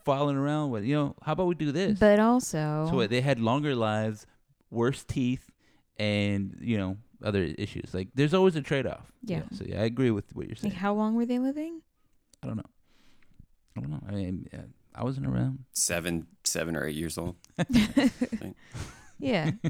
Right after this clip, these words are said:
Speaker 1: <laughs>
Speaker 2: Pre-cavity age.
Speaker 1: Yeah. Uh, but yeah. Th-, th-, well, that's what I'm s-, getting at, right? So, like, one reason, one of the many reasons that we are dying of cancer more often is that we just kinda live longer,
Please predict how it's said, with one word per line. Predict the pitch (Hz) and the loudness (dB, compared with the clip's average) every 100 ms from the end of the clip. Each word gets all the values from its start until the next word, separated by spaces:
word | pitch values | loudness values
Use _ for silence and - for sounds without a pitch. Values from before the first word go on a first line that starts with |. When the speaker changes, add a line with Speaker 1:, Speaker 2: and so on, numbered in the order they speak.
| - - | -4 -6
Speaker 1:
<laughs> | - - - | -6 -12 -8
Speaker 2:
Pre-cavity | - 233 - 208 185 160 147 - | -2 -2 0 0 0 -2 -4 -6
age. | 151 139 127 - - - _ _ _ _ | -6 -8 -10 -12 -16 -18 _ _ _ _
Speaker 1:
Yeah. | 76 - | -12 -4
Uh, | 160 131 | -2 -2
but | 117 | -6
yeah. | 180 175 - _ | -6 -6 -8 _
Th-, | 139 139 | -16 -12
th-, | 123 160 | -12 -2
well, | 175 | 0
that's | 175 180 | 2 0
what | 170 | 0
I'm | 135 | -2
s-, | - 127 | -4 -4
getting | 135 147 | -2 -2
at, | 95 | 0
right? | 104 95 | 0 -2
So, | - | -2
like, | 120 107 - | 0 0 -2
one | 120 139 170 170 | 2 4 6 6
reason, | 139 139 135 160 180 - - - | 6 6 4 -2 -2 -6 -16 -10
one | 104 113 117 120 | 0 4 4 2
of | 71 95 | -2 -6
the | - | -2
many | 98 92 87 | 0 2 0
reasons | 107 - - - - _ _ | -4 -8 -14 -16 -20 _ _
that | 101 90 | -2 0
we | 98 110 | -2 0
are | 110 | 0
dying | 101 101 98 104 | -2 -4 -2 -2
of | 92 | -4
cancer | - 95 98 107 110 120 | -2 -2 -2 -2 -2 -2
more | 98 98 | 0 2
often | 95 110 113 151 - | 2 0 -4 -6 -4
is | 113 | -2
that | 120 131 | 0 2
we | 156 | 0
just | 151 131 | -2 -6
kinda | - 156 | -4 -4
live | 90 110 139 151 | 0 0 0 -2
longer, | 170 175 180 | -6 -4 -8